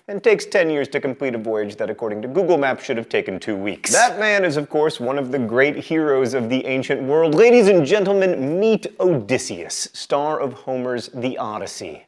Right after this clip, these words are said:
Did I just say the odd at sea? It's a good pun. Not in the original Greek, though. Now, everyone knows that you can't properly enjoy a book until you know a lot about its author. So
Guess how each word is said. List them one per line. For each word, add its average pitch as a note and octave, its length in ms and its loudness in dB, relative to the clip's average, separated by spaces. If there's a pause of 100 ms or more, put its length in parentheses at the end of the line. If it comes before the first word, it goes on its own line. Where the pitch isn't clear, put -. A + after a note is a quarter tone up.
(120)
Did C3 100 -14
I F#3+ 80 -6
just A#3 160 -12
say B3 100 -4
the D#3+ 280 -6
odd B2+ 320 -10
at B2+ 180 -10
sea? F3+ 480 -10 (320)
It's - 80 -20
a C#4+ 60 -16
good G4 260 -8
pun. A#2+ 400 -6 (440)
Not A#2 160 -12
in A2+ 60 -10
the G#2+ 80 -10
original F#2+ 320 -12
Greek, E2 300 -16
though. D#2 140 -10
Now, G#3 100 4
everyone G#3+ 280 6
knows B2+ 160 4
that C3+ 60 -2
you B2+ 80 0
can't C#3+ 240 -2
properly A#2+ 600 -2
enjoy G2+ 480 -2
a F#2+ 40 -6
book F2+ 360 -4
until G2 240 -4
you F#2+ 120 -4
know F#2+ 280 0
a - 20 0
lot F#2 320 -4
about F2+ 220 -6
its - 180 -12
author. F3+ 300 4
So C#3+ 200 4